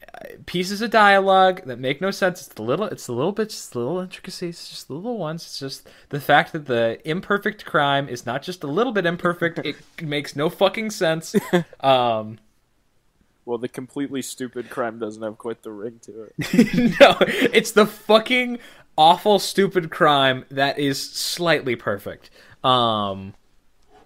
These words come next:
Speaker 1: yeah, it's just a lot of fun, even using the context of the time it was written.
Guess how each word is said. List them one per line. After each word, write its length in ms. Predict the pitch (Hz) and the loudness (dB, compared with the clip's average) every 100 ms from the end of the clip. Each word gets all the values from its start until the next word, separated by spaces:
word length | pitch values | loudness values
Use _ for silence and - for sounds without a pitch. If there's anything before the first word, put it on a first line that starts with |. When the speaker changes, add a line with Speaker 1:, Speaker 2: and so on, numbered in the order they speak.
| _ _ _ _ _ _ _ _ | _ _ _ _ _ _ _ _
Speaker 1:
yeah, 240 | 160 208 269 | 0 0 0
it's 180 | 123 - | -4 -4
just 200 | 285 - | -6 -4
a 40 | 143 | -4
lot 340 | 120 113 156 | -2 0 0
of 100 | 180 | 0
fun, 760 | - - - - 127 127 98 90 - | -6 -20 -20 -4 -2 -2 -6 -12 -8
even 260 | 143 170 | -6 -4
using 320 | 156 165 160 | -2 -4 -4
the 80 | 143 | -8
context 540 | 123 147 147 139 127 - | -8 -6 -2 -2 -4 -8
of 80 | |
the 80 | 120 | -8
time 240 | 123 123 113 | -6 -6 -6
it 60 | |
was 160 | 113 104 | -10 -8
written. 320 | 113 98 92 | -10 -10 -20